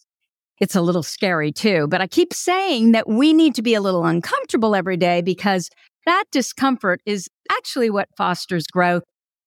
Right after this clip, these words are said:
and I really need to practice what I preach, don't you think? So I'm honored to be leading this mission of focusing the spotlight on A D H D women and their brilliant brains. After all,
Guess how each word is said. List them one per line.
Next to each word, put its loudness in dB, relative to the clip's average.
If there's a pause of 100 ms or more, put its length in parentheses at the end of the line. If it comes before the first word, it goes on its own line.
and 2
I -2
really 2
need 4
to -10
practice -6
what -2
I 0
preach, -2
don't -2
you 0
think? -4 (560)
So -2
I'm -2 (140)
honored -2
to -6
be -2
leading 2
this 0
mission 2 (100)
of -2
focusing 0
the 4
spotlight -2
on 2 (160)
A 4
D 2
H -4
D 2
women 2 (400)
and 2
their 2
brilliant 0
brains. -4 (600)
After -2
all, 0